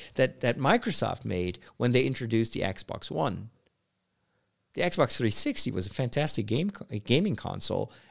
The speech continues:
And then they, they introduced the Xbox One, and they said, "Oh, it's not a gaming console.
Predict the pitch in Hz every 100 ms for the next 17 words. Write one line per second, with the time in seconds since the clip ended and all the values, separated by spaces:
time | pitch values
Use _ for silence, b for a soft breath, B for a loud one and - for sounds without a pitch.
0 | - 151 226 240 190 151 156 160 196 202
1 | 190 - - 156 - - 101 - 233 320
2 | 240 147 147 b b b - 208 190 -
3 | 208 - - 254 285 208 170 247 311 196
4 | 143 - - 170 180 269 262 - 104 98
5 | 92 98